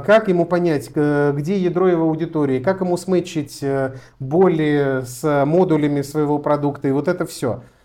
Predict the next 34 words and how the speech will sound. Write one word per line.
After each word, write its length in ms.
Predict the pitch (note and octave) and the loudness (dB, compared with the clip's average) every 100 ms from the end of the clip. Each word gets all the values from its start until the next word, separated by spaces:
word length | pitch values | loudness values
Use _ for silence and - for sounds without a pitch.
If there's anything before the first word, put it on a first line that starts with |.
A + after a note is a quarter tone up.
| _ _ - | _ _ 0
А, 380 | D3 D3 D3 - | 4 4 2 -2
да, 340 | D#3 G#3 D#3 D#3 | 2 6 6 4
но 140 | E3+ | 2
у 60 | F3 | 4
него 240 | F#3+ A3 | 4 4
есть, 160 | F#3 F#3 | 2 2
в 40 | |
общем-то, 320 | G3 G3 E3+ D#3 | 0 0 0 0
осознание 580 | D#3+ G3 F3 F#3 D#3+ | 2 2 2 2 2
всего 260 | D3+ E3 E3 | -2 0 2
этого, 280 | C4 C4+ D#3+ | 2 2 0
и 120 | E3 | 4
он, 160 | F3+ F3 | 2 4
может 340 | F#3 F3+ D#3+ | 4 2 0
быть, 200 | D3 D3 | -4 2
даже 240 | E3+ D3 | 2 2
поделает 560 | B2 D#3 D3+ D#3+ D3 D3 | 0 -2 0 0 0 -2
это 160 | C#3+ C#3 | -6 -10
самостоятельно 880 | - D3 - D#3 C#3 B2+ A#2 G2+ - - - | -8 -6 -2 0 0 -4 -8 -8 -14 -14 -6
и 80 | |
получит 440 | C#3 E3+ F3 E3+ D#3 | 0 2 2 0 -6
от 120 | D3+ | -6
тебя 240 | E3 D#3 | -4 -2
какую-то 420 | D3 D3+ D#3 D3 C#3+ | -2 -2 -2 0 0
обратную 400 | D3 C#3+ D3 C#3 | 2 0 -2 -2
связь, 320 | G#3+ C#4 - - - | -2 -2 -6 -10 0
но 140 | E3+ | 2
это 160 | F#3 F#3+ | 2 -2
всё 200 | - F#3 | 0 2
равно 300 | F#3 A3+ G#3+ | 2 2 2
не 160 | D#3+ | 2
гарантирует, 800 | D3+ D#3+ D#3+ D#3+ G#3 G3+ E3+ - | 2 2 2 0 0 2 2 2
э, 220 | C#3+ D3 | -2 0
результата, 840 | D#3 D3+ D#3+ F3+ F3 E3+ D3 C#3 | 0 -2 0 0 2 2 2 0